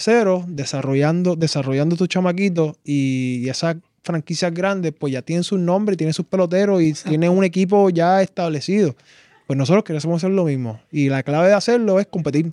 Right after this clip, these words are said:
Speaker 2: Competir.
Speaker 1: Hay que competir.
Speaker 2: Bueno.
Speaker 1: Y lo estamos, y lo estamos viendo en los playoffs ahora mismo. Mira los Dodgers, mira los,
Speaker 2: Vamos a hablar
Speaker 1: los
Speaker 2: de-,
Speaker 1: Mets.
Speaker 2: en, en, como en cinco minutos vamos a hablar de, los, de, de las
Speaker 1: Los
Speaker 2: grandes ligas.
Speaker 1: Dodgers, los Mets y todos esos equipos con todos los nombres que quieran. Pero el que juegue mejor béisbol y el que compita
Speaker 2: El que compita.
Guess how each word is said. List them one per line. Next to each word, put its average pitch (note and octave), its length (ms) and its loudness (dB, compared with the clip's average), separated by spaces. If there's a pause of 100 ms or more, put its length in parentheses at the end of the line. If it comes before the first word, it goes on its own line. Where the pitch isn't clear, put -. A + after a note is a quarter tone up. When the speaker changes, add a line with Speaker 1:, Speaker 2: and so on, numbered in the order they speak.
Speaker 2:
Competir. E3+ 240 -8
Speaker 1:
Hay E3 80 2
que F#3 100 0
competir. F#3 460 2 (260)
Speaker 2:
Bueno. G3 160 2
Speaker 1:
Y D#3 40 6
lo D#3+ 160 6
estamos, E3+ 320 0
y - 20 0
lo E3+ 80 2
estamos E3+ 240 0
viendo G#3+ 180 2
en G#3+ 60 2
los G#3+ 80 2
playoffs G#3+ 300 0
ahora A3 160 2
mismo. A#3 360 4
Mira C#3+ 260 0
los F#3+ 200 2
Dodgers, G#3+ 420 4
mira F3+ 280 4
los, G3+ 160 2
Speaker 2:
Vamos G#3+ 140 4 (180)
a - 20 -10
hablar G#3 220 2
Speaker 1:
los G#3+ 180 6
Speaker 2:
de-, F#3+ 60 0
Speaker 1:
Mets. A#3 480 4
Speaker 2:
en, A#3 60 -16
en, G#3+ 40 -10
como A3+ 140 -2
en A3 80 0
cinco C#4 260 0
minutos D#4+ 240 2
vamos A3+ 140 4
a - 20 2
hablar A#3+ 100 0
de, A#3 60 2
los, A3+ 160 0
de, G#3+ 200 0
de G3 100 -2
las G3 100 0
Speaker 1:
Los - 20 -8
Speaker 2:
grandes E3+ 280 4
ligas. F#3 120 8
Speaker 1:
Dodgers, A3+ 380 8
los E3+ 160 4
Mets G#3 300 2
y F#3 80 -2
todos F3 100 -4
esos G#3 160 2
equipos G#3 320 0
con D3+ 320 -2 (140)
todos G3+ 160 6
los A#3 100 6
nombres A3 380 2
que F3 80 0
quieran. B2+ 320 -2 (160)
Pero C3 160 -4
el A#2+ 100 -4
que B2+ 100 -10
juegue D3 220 2
mejor G3 240 2
béisbol F#3 420 0
y D3+ 40 -8
el C#3 80 -8
que C3 100 -8
compita D#3 460 0
Speaker 2:
El C3+ 60 -4
que F#3+ 60 0
compita. F3 680 -4